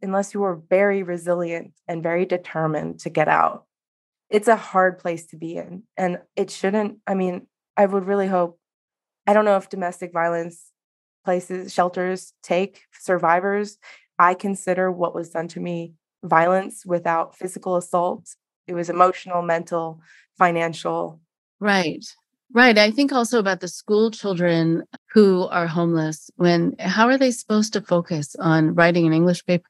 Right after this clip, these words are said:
Speaker 2: <laughs> I mean, what? They don't know where they're gonna be that night. They don't know if they're gonna have dinner. Pe-, people's basic needs do need to be taken care of. It's fundamental. And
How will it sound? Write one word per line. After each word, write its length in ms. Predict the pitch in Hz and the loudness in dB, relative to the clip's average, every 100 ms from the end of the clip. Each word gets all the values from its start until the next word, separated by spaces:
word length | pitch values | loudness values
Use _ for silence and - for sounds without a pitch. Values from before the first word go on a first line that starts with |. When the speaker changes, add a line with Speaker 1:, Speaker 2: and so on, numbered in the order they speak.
| - | -16
Speaker 2:
<laughs> 180 | - - | -18 0
I 180 | 233 214 - | 0 0 4
mean, 180 | 269 262 - - | 4 4 -4 -4
what? 320 | 233 285 - - - - - - | 2 2 0 -12 -20 -20 -16 0
They 120 | 233 | 4
don't 140 | 240 254 | 4 4
know 100 | 247 | 4
where 140 | 240 | 2
they're 100 | 233 | 2
gonna 200 | 226 208 | 0 -2
be 200 | 208 226 | 0 0
that 220 | 208 180 | 0 -2
night. 360 | 165 160 175 208 | -2 -4 -6 -2
They 100 | 180 | 2
don't 160 | 190 | 4
know 60 | 196 | 2
if 100 | 185 | 0
they're 80 | 190 | -2
gonna 160 | 196 | 2
have 120 | 190 170 | 2 2
dinner. 440 | 180 170 143 156 _ _ _ _ - | 2 2 0 -2 _ _ _ _ -4
Pe-, 180 | 233 208 | -4 0
people's 320 | 240 233 220 | 0 2 2
basic 400 | 196 202 196 - | 2 2 0 2
needs 220 | 175 151 | 2 2
do 180 | - 175 | 2 4
need 200 | 170 160 | 4 2
to 80 | 165 | -2
be 120 | 156 | -4
taken 360 | 160 151 151 | -4 0 0
care 240 | 147 156 147 | 2 0 2
of. 220 | 151 156 | 0 -2
It's 440 | - - - - - | -6 -8 -12 -16 -16
fundamental. 960 | - - 202 196 180 147 139 - - - _ _ | -14 2 4 6 4 4 2 0 -6 -8 _ _
And 560 | - 185 180 165 170 175 | 4 6 6 4 0 -4